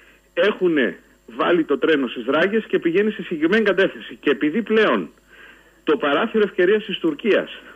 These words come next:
όσο υπάρχει σχετική ισορροπία στρατιωτική μεταξύ ημών και αυτών, είναι μέσα επόμενο ένα, ενάμιση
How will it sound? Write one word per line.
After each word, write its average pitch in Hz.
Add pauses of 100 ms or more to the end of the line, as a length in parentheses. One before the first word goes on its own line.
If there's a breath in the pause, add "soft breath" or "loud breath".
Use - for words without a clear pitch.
(120 loud breath)
όσο 196
υπάρχει 208
σχετική 165
ισορροπία 170
στρατιωτική 120 (560 loud breath)
μεταξύ 131
ημών 175
και 139
αυτών, 127 (380 loud breath)
είναι 147 (160)
μέσα 160
επόμενο 120
ένα, 123
ενάμιση 110